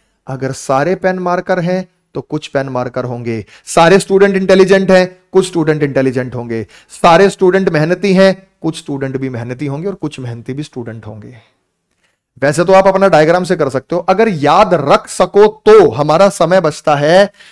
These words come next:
अगर all में पी और क्यू सही हो गया, तो पी और क्यू सम में भी सही होगा। सम में, सम नॉट की बात नहीं कर रहा हूं मैं, सम की बात कर रहा हूं। उसके बाद बेटा क्यू और एस, जैसे यहां देखो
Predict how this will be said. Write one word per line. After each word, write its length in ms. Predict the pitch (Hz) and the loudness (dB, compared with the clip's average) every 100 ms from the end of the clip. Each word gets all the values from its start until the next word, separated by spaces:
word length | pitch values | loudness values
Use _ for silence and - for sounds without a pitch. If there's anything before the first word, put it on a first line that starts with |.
| _ _ - | _ _ 2
अगर 400 | 190 196 262 269 - | 2 6 6 4 2
all 380 | 175 196 226 233 | 4 6 6 4
में 460 | 190 185 208 220 220 | 2 2 4 2 0
पी 240 | 214 214 | -2 2
और 200 | 233 233 | 4 4
क्यू 280 | 226 214 220 | 0 -2 -2
सही 340 | 214 180 180 | 0 0 2
हो 180 | 190 160 | 2 2
गया, 460 | 156 151 165 185 208 | 2 2 4 4 4
तो 200 | - 208 | 2 -2
पी 280 | 208 202 196 | -2 -4 2
और 180 | 214 | 4
क्यू 220 | 208 208 202 | 2 -4 -6
सम 240 | - 170 | -2 -2
में 220 | 185 202 | 0 0
भी 120 | 196 | 0
सही 200 | 208 180 | 0 0
होगा। 220 | 185 180 185 | 0 0 0
सम 160 | 156 | -2
में, 140 | 139 139 | -4 -6
सम 200 | - 151 | -4 -6
नॉट 280 | 160 170 | -4 -6
की 80 | 170 | -4
बात 220 | 170 175 | -4 -4
नहीं 100 | 180 | -6
कर 100 | 196 | -8
रहा 100 | 196 | -6
हूं 60 | 196 | -6
मैं, 80 | 190 | -8
सम 240 | - 147 | -8 -10
की 120 | 139 | -8
बात 220 | 139 117 - | -8 -8 -10
कर 140 | 120 | -16
रहा 120 | 120 | -16
हूं। 100 | 117 110 _ _ _ - - - - - 202 | -18 -20 _ _ _ -20 -20 -20 -12 0 0
उसके 280 | - 262 | 2 4
बाद 280 | 247 202 202 | 6 6 4
बेटा 220 | 185 185 | 2 0
क्यू 320 | 208 - 190 180 | -2 -2 0 2
और 80 | |
एस, 160 | 143 131 | 2 0
जैसे 200 | 180 202 | 2 4
यहां 180 | 190 180 | 4 4
देखो 300 | 165 - | 0 -4